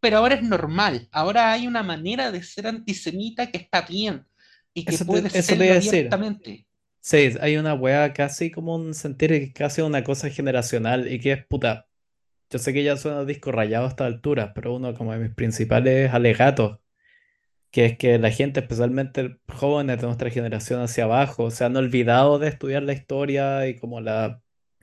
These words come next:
Speaker 2: mala calidad de la educación, ¿cachai? Y el desinterés, básicamente, por la weón historia de la humanidad, te lleva a estos momentos como de, ¿cachai? De no entender el peso histórico de cosas como el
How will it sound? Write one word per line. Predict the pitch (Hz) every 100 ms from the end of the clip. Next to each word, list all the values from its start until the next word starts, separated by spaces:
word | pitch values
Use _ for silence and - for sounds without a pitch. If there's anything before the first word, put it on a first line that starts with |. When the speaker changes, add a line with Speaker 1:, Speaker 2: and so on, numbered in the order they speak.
| _ _ _ _ _ _ _ -
Speaker 2:
mala | 123 123 127 123
calidad | 120 113 117 120 120
de | 113
la | 110
educación, | 110 110 110 113 127 127 127 127 131 _ _ _ _ _ _ _ _ -
¿cachai? | - 123 135
Y | 143
el | 151
desinterés, | 143 143 165 139 131 143 190
básicamente, | 110 107 107 104 104 -
por | 113 110
la | 110 107 107
weón | 107 113 123 113
historia | 110 - 127 127 139
de | 127
la | 120
humanidad, | 117 113 120 147 123
te | 120
lleva | 123 131
a |
estos | 131 139
momentos | 131 123 123 131 139 135
como | 131 123
de, | 117 117 117 113
¿cachai? | 113 131 131
De | 123
no | 120 127
entender | 135 139 131 117 113 127
el | 143 127 120
peso | 139 139 139
histórico | 127 135 131 139 139
de | 135
cosas | 123 131 131 131 127
como | - 120 117 117
el | 113 117 117